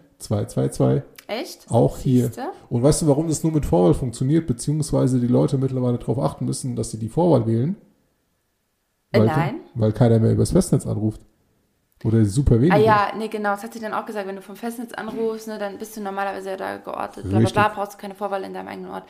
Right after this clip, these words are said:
Speaker 1: Genau.
Speaker 2: Ja, gut.
Speaker 1: Deswegen.
Speaker 2: Also, ha-, wisst ihr auch Bescheid, ne?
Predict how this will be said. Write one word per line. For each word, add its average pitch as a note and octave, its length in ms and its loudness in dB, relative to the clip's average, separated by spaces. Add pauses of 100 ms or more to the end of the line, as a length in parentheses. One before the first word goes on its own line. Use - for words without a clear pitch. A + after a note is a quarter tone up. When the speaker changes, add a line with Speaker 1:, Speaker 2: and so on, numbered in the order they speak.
(140)
Speaker 1:
Genau. A2 220 -2
Speaker 2:
Ja, - 100 -6 (360)
gut. - 300 0 (460)
Speaker 1:
Deswegen. - 360 2
Speaker 2:
Also, G3+ 260 2
ha-, - 480 -14 (380)
wisst C4 260 -6
ihr A3+ 140 2
auch G#3+ 120 2
Bescheid, - 480 -10
ne? C4+ 240 -6